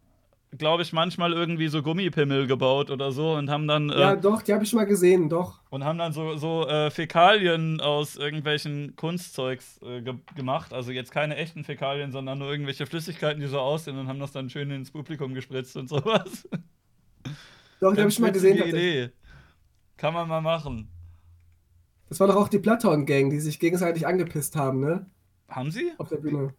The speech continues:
Speaker 2: Ja.
Speaker 1: Ich, ich würd's ihnen zutrauen.
Speaker 2: Ja, ja, keine Frage. Die hatten auch, auch schon Sex in Musikvideos, so echte Pornodarsteller. Das waren so ein bisschen auch unsere Vorbilder.
Speaker 1: Ja, die Kassierer auch, ne?
Speaker 2: Ja, der nackte Kassierer, genau, der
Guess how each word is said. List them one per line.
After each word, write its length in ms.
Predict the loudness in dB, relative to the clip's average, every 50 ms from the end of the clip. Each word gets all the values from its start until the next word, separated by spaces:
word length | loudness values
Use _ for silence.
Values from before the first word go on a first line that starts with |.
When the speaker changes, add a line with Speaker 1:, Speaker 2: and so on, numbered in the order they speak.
| _ _ _
Speaker 2:
Ja. 240 | 4 6 6 6 4
Speaker 1:
Ich, 60 | -2
ich 120 | -12 -10 -10
würd's 180 | -10 -8 -8
ihnen 100 | -8 -8
zutrauen. 500 | -6 -8 -8 -8 -6 -4 -2 -2 -2 -4 -10 _ _ _ _ _ _ _ _ _ _ _ _
Speaker 2:
Ja, 120 | 6 6 8
ja, 220 | 10 8 8 6 2 0
keine 200 | 0 0 0 2
Frage. 340 | 0 2 2 2 2 2 0
Die 60 | 0
hatten 180 | 0 0 0 2
auch, 240 | 4 4 4 4
auch 180 | 4 2 2 4
schon 240 | 6 4 4 4 4
Sex 440 | 2 2 2 2 2 -2 -4 -4 -8 _ _ _ _ _ _
in 120 | 0 2 4
Musikvideos, 720 | 4 6 4 4 2 2 0 2 4 6 6 6 4 4
so 80 | 2
echte 200 | 2 2 2 0
Pornodarsteller. 840 | 0 2 4 6 6 6 6 4 2 2 2 2 4 4 2 0 -2 -8 _ _ _ _ _ _
Das 120 | _ 0 4
waren 160 | 6 6 8
so 60 | 6 6
ein 40 |
bisschen 240 | 6 6 6 6 4
auch 120 | 4 4 4
unsere 260 | 4 4 2 0 0
Vorbilder. 580 | 2 2 2 4 2 2 2 0 -2 -4 -6 -10 _ _ _ _ _ _ _ _ _ _ _ _
Speaker 1:
Ja, 240 | -4 -2 0 0 0
die 160 | -2 -4 -6
Kassierer 560 | -4 -4 -6 -4 -4 -4 0 4 4 6 6
auch, 280 | 6 4 2 0 -4 -6
ne? 220 | -8 -8 -8 -8 -10 -14 _ _ _ _ _ _ _ _ _
Speaker 2:
Ja, 300 | 2 6 8 8 8 6 4 2 -2
der 100 | 0 2
nackte 240 | 4 4 2 2 -2
Kassierer, 500 | -4 -4 -4 2 2 2 2 2 0 0
genau, 300 | -2 -2 -2 0 -2 -2
der 400 | -2 -2 -2 0 -2 -2 -4 -6